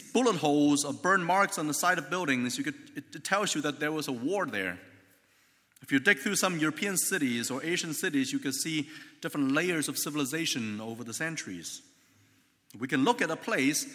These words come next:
and see the marks of history. But can we look at a place and see what the future will look like?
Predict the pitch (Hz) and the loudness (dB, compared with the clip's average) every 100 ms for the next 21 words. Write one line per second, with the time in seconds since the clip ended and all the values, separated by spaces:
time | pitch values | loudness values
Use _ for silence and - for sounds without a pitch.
0 | - - 120 107 156 135 120 135 151 143 | -18 -16 -10 -6 -4 -4 -2 -2 -2 -6
1 | - 151 - 87 71 - _ _ _ _ | -8 -8 -8 -10 -14 -18 _ _ _ _
2 | _ _ _ _ _ _ _ _ _ _ | _ _ _ _ _ _ _ _ _ _
3 | _ _ _ _ _ - 123 131 196 233 | _ _ _ _ _ -8 0 2 2 2
4 | 214 - 151 139 143 - - - - - | 0 0 4 6 6 2 -10 -16 -20 -12
5 | 123 - 180 156 135 190 220 139 107 90 | -6 -4 -4 -4 -4 -6 -6 -6 -6 -8
6 | - 80 - | -12 -14 -16